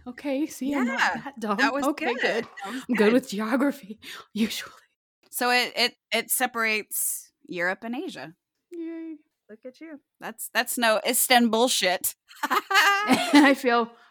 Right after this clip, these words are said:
Speaker 1: feel pretty good about that one. Thank
Speaker 2: Yeah,
Speaker 1: you.
Speaker 2: that was good. That was good. I mean, it
Speaker 1: Okay,
Speaker 2: only
Speaker 1: good.
Speaker 2: took you
Speaker 1: Thanks.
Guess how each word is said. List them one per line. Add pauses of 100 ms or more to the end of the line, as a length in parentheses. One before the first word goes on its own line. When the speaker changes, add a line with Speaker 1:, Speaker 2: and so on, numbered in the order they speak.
(140)
Speaker 1:
feel
pretty
good
about
that
one. (140)
Thank
Speaker 2:
Yeah,
Speaker 1:
you. (120)
Speaker 2:
that
was
good. (540)
That
was
good.
I
mean,
it
Speaker 1:
Okay,
Speaker 2:
only
Speaker 1:
good.
Speaker 2:
took
you
Speaker 1:
Thanks.